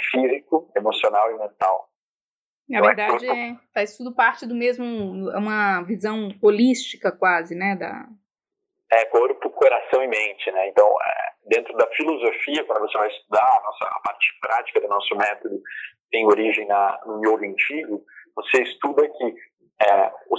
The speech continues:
Speaker 1: seu corpo está conectado, sua mente que está conectada às suas emoções, então são, são só maneiras diferentes de você observar, na verdade é a mesma coisa, né?
Speaker 2: Uhum.
Speaker 1: Então,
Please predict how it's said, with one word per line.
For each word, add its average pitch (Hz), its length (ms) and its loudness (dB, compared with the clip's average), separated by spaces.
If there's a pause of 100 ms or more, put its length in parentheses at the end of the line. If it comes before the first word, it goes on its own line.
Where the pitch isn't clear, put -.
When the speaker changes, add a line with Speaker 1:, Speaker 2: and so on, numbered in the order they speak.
(120)
Speaker 1:
seu 135 160 2
corpo - 500 2
está - 200 -2
conectado, 120 760 0
sua 160 180 0
mente 147 340 -4
que - 80 -8
está 117 180 -2
conectada 110 440 -2
às - 60 -8
suas 113 140 -4
emoções, 139 480 0
então 135 260 0
são, 151 140 2 (400)
são 135 160 2
só - 200 -2
maneiras 139 420 -2
diferentes 135 840 -2 (580)
de 120 80 -10
você 120 260 0
observar, 123 460 2
na 131 80 -2
verdade 139 320 -2
é - 20 0
a 143 40 -2
mesma 175 280 -2
coisa, 113 340 0 (680)
né? 107 200 8
Speaker 2:
Uhum. 98 140 -6
Speaker 1:
Então, 110 580 4